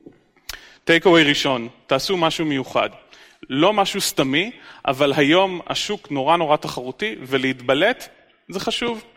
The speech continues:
הדבר השני, גם נשמע יחסית טריוויאלי, אבל יש הבדלי תרבויות ענקיות בין ישראלים לאמריקאים. כשאנחנו הצגנו את המשחק הזה לצוות של WeWork בניו יורק שמראיין,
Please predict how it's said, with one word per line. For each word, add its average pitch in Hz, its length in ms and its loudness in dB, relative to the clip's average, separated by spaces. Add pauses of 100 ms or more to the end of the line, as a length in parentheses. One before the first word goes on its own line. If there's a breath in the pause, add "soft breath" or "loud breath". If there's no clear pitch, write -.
(680)
הדבר 147 340 2
השני, 147 440 0 (260)
גם 233 160 2
נשמע 220 240 -2
יחסית 196 340 -2
טריוויאלי, 180 400 -4 (360 loud breath)
אבל 143 220 0
יש 185 240 -2 (160)
הבדלי 151 400 2
תרבויות 185 520 0
ענקיות 156 600 0 (300 loud breath)
בין 165 180 0
ישראלים 180 680 0 (160)
לאמריקאים. 190 760 -2 (320 loud breath)
כשאנחנו 170 420 0
הצגנו 202 440 0
את - 80 -8
המשחק 175 500 0
הזה 139 280 2 (280 loud breath)
לצוות 196 460 -2
של 151 140 0
WeWork 151 420 0
בניו 131 240 -2
יורק 131 340 2
שמראיין, 120 1160 -2